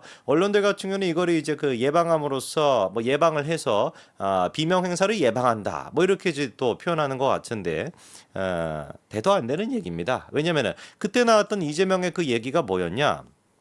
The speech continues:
"현 정부 작태는 정치적으로도 법리적으로도 도저히 이해가 가지 않는 정치 탄압이다."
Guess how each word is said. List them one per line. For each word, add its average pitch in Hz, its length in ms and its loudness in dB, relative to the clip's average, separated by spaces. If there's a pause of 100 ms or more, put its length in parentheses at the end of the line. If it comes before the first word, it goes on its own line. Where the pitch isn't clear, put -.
(840)
"현 233 300 0
정부 220 340 4
작태는 175 640 0
정치적으로도 185 1000 0
법리적으로도 170 880 0
도저히 185 500 2
이해가 156 420 0
가지 113 300 -2
않는 139 300 -2
정치 175 480 -6
탄압이다." 180 560 2